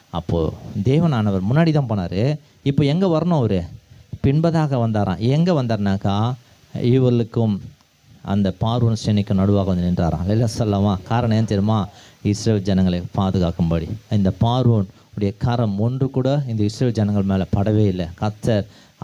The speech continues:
அப்படியாக அவர் பின்பதாக நின்று பாதுகாத்து வழி நடத்தினார். இந்த மாதம் முழுவதுமாக தேவனாய் கர்த்தர் நமக்கு முன்பாக கடந்து போவது மாத்திரமல்ல, நம்மை அவர் பின்பதாகவும் அவர் பாதுகாக்கிற தேவன். அப்படியானால் பாருங்க,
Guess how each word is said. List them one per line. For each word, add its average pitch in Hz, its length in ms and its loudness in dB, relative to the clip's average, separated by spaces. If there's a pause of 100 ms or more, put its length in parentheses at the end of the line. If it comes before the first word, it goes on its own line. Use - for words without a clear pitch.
அப்படியாக 110 800 -2
அவர் 98 280 0
பின்பதாக 110 460 0
நின்று 101 380 2
பாதுகாத்து 98 600 -2
வழி 90 160 0
நடத்தினார். 87 380 -2
இந்த 92 120 2
மாதம் 117 400 0
முழுவதுமாக 101 520 2
தேவனாய் 98 320 2
கர்த்தர் 101 380 0 (320)
நமக்கு 104 380 -2
முன்பாக 110 720 0
கடந்து 113 320 -2
போவது 107 260 2
மாத்திரமல்ல, 101 680 -2 (380)
நம்மை 104 420 2 (220)
அவர் 104 200 0 (100)
பின்பதாகவும் 101 640 0
அவர் 101 260 0 (100)
பாதுகாக்கிற 98 520 0
தேவன். 98 400 0
அப்படியானால் 151 600 0
பாருங்க, 110 400 0